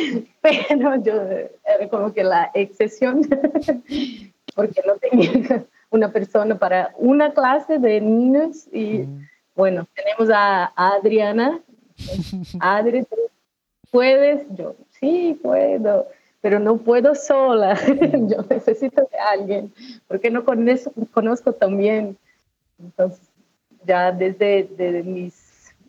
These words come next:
Speaker 1: veinte años, yo daba aulas, clases de catequesis, pero no tenía <laughs> mi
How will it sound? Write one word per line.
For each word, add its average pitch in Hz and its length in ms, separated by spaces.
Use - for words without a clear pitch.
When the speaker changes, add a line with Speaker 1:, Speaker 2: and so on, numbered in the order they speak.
Speaker 1:
veinte 214 400
años, 214 480
yo 175 440
daba 175 380
aulas, 175 340
clases 180 500
de 165 400
catequesis, - 720
pero 180 160
no 180 160
tenía 175 480
<laughs> 269 1040
mi 208 540